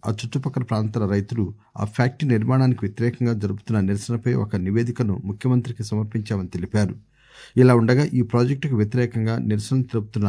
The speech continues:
గండంపల్లి, ముకుందాపూర్, సముద్రపల్లి గ్రామాల రైతులు, మహిళలు, పిల్లలతో సహా జిల్లా కలెక్టర్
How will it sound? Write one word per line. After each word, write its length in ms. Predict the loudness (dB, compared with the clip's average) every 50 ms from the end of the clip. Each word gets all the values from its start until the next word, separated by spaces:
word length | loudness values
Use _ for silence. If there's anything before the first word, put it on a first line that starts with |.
| 0 -2 -6 -8 -4
గండంపల్లి, 640 | -2 0 2 2 2 0 0 -2 -2 0 0 0 -2 -2 -6 -10 _ -12
ముకుందాపూర్, 720 | -10 -4 -2 0 0 2 0 -2 -2 -2 -2 -2 -2 -4 -8 _ _ _ _ _ _ _ _ _ _ _ _ _
సముద్రపల్లి 680 | 2 4 6 6 6 4 2 0 0 2 2 2 2
గ్రామాల 520 | 2 0 0 0 2 4 4 4 4 2 0 -2
రైతులు, 500 | -2 -2 -2 0 0 0 2 0 0 0 0
మహిళలు, 460 | 2 2 4 4 4 4 2 0 0
పిల్లలతో 460 | -2 0 2 4 4 4 2 0 -2
సహా 280 | -2 0 2 2 2 2 0 -4 -8 _ _ _ _ _ _ _ _ _ _ _ _ _ _ _ _ _ _ _ _ _ _ -6
జిల్లా 280 | 0 2 4 4 4
కలెక్టర్ 520 | 4 2 0 0 0 0 0 0 0 0